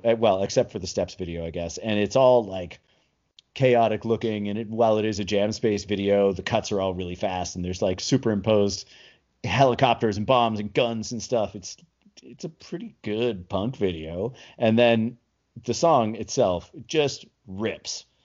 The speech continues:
It's such a gamble when a band decides to reunite and then start making new music. Like, it's one thing to tour on old stuff, 'cause, like, everyone's gonna go see Coxbarer, you know? Um,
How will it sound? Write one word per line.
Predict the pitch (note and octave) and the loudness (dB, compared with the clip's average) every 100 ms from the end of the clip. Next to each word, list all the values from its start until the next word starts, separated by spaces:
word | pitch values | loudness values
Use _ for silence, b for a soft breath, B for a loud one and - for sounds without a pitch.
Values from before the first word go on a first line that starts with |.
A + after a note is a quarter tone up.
| _ _ - | _ _ -10
It's | C3 | -6
such | - G3 | 0 0
a | F#3 | 0
gamble | C3+ A2 A#2+ G#2 F#2 F2 _ | 0 0 0 -2 -2 -6 _
when | - G#2+ G#2+ G2+ G2+ G2+ | -6 -2 0 0 -4 -6
a | A2+ | -6
band | G2 A2 A2 G#2 | 0 0 0 -2
decides | A2 - G2+ G2 G2 | -4 0 2 2 0
to | - G#2+ | -8 -6
reunite | F#2+ G2+ G#2 F#2+ G2 B2 | -4 -4 -2 0 0 0
and | G2+ G2 | -2 0
then | G2+ G2 G2+ | 0 0 -2
start | - G2+ G2+ | 0 2 2
making | G2 F#2+ G#2+ F#2 | -2 -2 -2 -2
new | F#2+ F#2 | -2 -2
music. | F#2+ A2+ D3+ C#3 | -2 -2 -2 2
Like, | A#2 - | 2 2
it's | B2+ | 2
one | C3 | 2
thing | C3+ A#2+ | 4 0
to | G#2+ | 0
tour | A#2+ A2+ B2 B2+ | 0 4 4 6
on | G#2+ G#2+ | 2 2
old | G2+ A2+ | 0 -2
stuff, | - C#3+ D3 - | 0 0 0 -2
'cause, | A#2 | 2
like, | A2 G#2+ - b b b b b b b _ _ _ _ _ | 2 2 -2 b b b b b b b _ _ _ _ _
everyone's | D#3+ D#3 C3 G#2 F#2 | -4 -2 -2 -2 -2
gonna | A2 | -2
go | G2 G2 | 2 0
see | G2+ | 0
Coxbarer, | F2+ G2+ G2+ - D#2+ C#2+ D#2 - _ _ _ | 0 0 0 -4 -8 -8 -10 -12 _ _ _
you | A2 G2+ | -6 -2
know? | F#2 A2+ B2+ B B B | -2 -2 -6 B B B
Um, | F#2+ F#2 F2+ E2+ | 0 2 2 -2